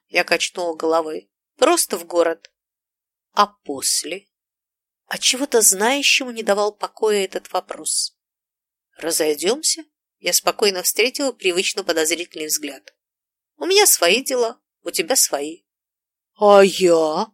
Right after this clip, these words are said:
возмутился Норов, уже, видимо, решивший, что нашел важную работу сразу у двух чилиров-кудесников. Ибо путь в Солнечную долину для него заказан.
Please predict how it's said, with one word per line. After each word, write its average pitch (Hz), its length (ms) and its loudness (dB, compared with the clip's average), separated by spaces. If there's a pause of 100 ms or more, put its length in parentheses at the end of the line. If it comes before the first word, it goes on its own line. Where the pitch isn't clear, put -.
(160)
возмутился 226 760 -2
Норов, 220 400 0 (380)
уже, 226 240 2
видимо, 247 280 0
решивший, 226 520 -2
что 208 200 -2
нашел 208 360 0
важную 170 420 2
работу 180 420 0
сразу 202 380 0
у 175 80 -4
двух 196 300 -6
чилиров-кудесников. 160 1300 -4 (680)
Ибо 262 260 2
путь 294 320 -6
в - 60 -4
Солнечную 196 640 -4
долину 170 440 -2
для 175 120 -2
него 185 260 -4
заказан. 190 640 -4